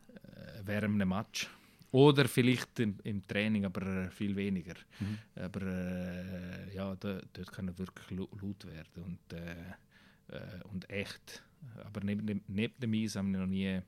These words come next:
Speaker 1: so erlebt.
Speaker 2: Mhm, mhm, mhm. Äh, denkst du, er würde auch funktionieren bei einem Grossclub wie Zürich oder Bern?
Speaker 1: Ich glaube, sie, ja, ich glaube schon, ja.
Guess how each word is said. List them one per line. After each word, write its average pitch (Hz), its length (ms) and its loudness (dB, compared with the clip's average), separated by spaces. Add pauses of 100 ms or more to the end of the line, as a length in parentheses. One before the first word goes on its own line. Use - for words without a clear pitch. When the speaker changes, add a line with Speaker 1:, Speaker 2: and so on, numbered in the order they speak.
(920)
Speaker 1:
so 98 240 -6
erlebt. - 520 -12 (160)
Speaker 2:
Mhm, 113 260 0 (120)
mhm, 113 280 -6 (120)
mhm. 113 240 -6 (500)
Äh, 117 180 0 (1040)
denkst 135 300 6
du, 147 80 10
er 139 100 10
würde 139 220 10
auch 120 40 4
funktionieren 135 560 6
bei 131 80 4
einem 120 160 8
Grossclub 123 600 2
wie 113 260 4
Zürich 131 320 4
oder 107 140 4
Bern? 123 360 2 (680)
Speaker 1:
Ich 98 200 -6
glaube, 95 380 -2
sie, 98 360 -6
ja, 95 200 -4
ich - 160 -12
glaube 92 220 -10
schon, 92 200 -6
ja. - 200 -14